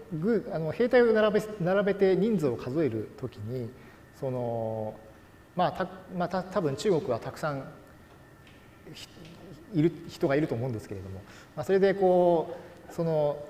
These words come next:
なら-、一列に並んだ時に、こう、若干、こう、一列の人数が、あの、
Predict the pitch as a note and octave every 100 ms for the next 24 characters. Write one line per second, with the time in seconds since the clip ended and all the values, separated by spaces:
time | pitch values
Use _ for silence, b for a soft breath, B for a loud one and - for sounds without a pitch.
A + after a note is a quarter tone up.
0 | - - - - F#3+ F#3 E3+ F#3 G3 G3
1 | F3+ D#3 G#3+ F3+ C3+ C3+ D3+ D3+ D3 D3+
2 | C#3+ F#3 A3 G3 - - D3 B2 C#3 -
3 | E3 F3 F#3 F3 - - - - C3+ C3
4 | E3 D3 B2+ C#3 D3+ A#2+ A#2+ C#3 F3+ F3
5 | - - - - C3 A#2+ A2+ G#2 G2+